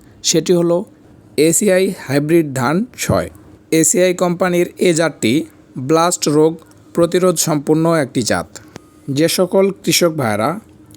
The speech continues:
বিগত সময়ে ব্লাস্ট রোগের আক্রমণে ধান চাষাবাদে ক্ষতিগ্রস্ত হয়েছেন, আপনারা চাইলে এ জাতটি চাষ করতে পারেন। সঠিক পদ্ধতিতে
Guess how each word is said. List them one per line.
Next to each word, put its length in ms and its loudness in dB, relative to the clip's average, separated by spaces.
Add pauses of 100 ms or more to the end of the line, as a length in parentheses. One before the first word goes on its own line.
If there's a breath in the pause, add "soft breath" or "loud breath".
(140)
বিগত 380 2 (180)
সময়ে 320 0 (340)
ব্লাস্ট 460 0
রোগের 300 2
আক্রমণে 500 0 (320)
ধান 280 0
চাষাবাদে 560 0 (120)
ক্ষতিগ্রস্ত 680 -2
হয়েছেন, 460 -2 (540)
আপনারা 420 0
চাইলে 360 0 (420)
এ 100 2
জাতটি 400 0
চাষ 260 0 (140)
করতে 240 2
পারেন। 320 -6 (380)
সঠিক 420 0 (120)
পদ্ধতিতে 540 2